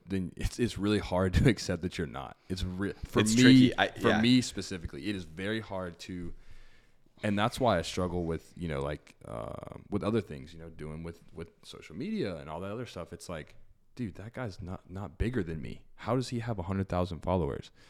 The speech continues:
Speaker 1: You know, or whatever. It's kind of like, you're, it's, it's okay. It's all right to,
Speaker 2: Mm-hmm.
Speaker 1: you know what I mean? Just calm it down. Like, it, it's fine. It's not that big of a deal. And that's something that it's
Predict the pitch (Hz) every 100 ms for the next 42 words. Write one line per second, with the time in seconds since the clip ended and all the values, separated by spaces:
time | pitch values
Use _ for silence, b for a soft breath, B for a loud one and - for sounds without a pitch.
0 | b b 104 80 69 b b 92 71 73
1 | 80 90 76 - 87 - 78 71 67 -
2 | - - - _ _ _ _ _ - 90
3 | 101 - - - 92 - - - 107 95
4 | - 104 78 - _ _ - 104 139 104
5 | 98 - - 82 78 76 107 98 87 82
6 | 80 95 - - 76 101 98 92 90 82
7 | - b b b b b 87 - 87 -
8 | 95 101 69 62 80 - 85 85 87 82
9 | 82 73 73 80 78 87 - 90 82 67
10 | 57 76 -